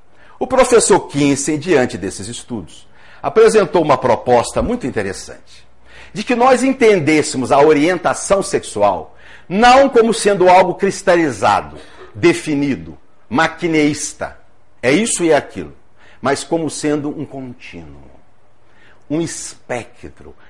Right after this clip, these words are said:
com nuances diferentes, com possibilidades diferentes.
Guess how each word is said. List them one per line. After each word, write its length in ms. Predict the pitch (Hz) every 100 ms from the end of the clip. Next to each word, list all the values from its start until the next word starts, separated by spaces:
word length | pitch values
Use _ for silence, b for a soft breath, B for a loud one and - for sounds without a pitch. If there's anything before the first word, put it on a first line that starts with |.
| b
com 140 | 147
nuances 800 | 147 156 170 190 160 - - 92
diferentes, 800 | 80 - 76 67 69 - - - b b -
com 160 | 143
possibilidades 1400 | - - 466 - - 147 135 123 98 120 123 110 85 78
diferentes. 720 | 78 - 71 64 - - -